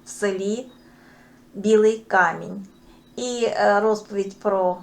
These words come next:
будинок буде вести і, е, власник. Він надіслав нам відео. Тож послухаємо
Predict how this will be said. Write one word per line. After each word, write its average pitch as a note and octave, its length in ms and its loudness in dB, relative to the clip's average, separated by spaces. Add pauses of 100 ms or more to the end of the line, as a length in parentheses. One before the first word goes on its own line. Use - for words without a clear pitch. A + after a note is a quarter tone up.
(100)
будинок G#3 720 0
буде A3+ 560 -2
вести G#3 600 -2
і, G3+ 260 -4
е, F3+ 460 -8 (120)
власник. G3 640 -2 (140)
Він A3+ 160 -4
надіслав F3+ 580 -4
нам F3 240 -8
відео. A3 500 -2 (880)
Тож G#3+ 440 -4 (380)
послухаємо G3+ 960 -6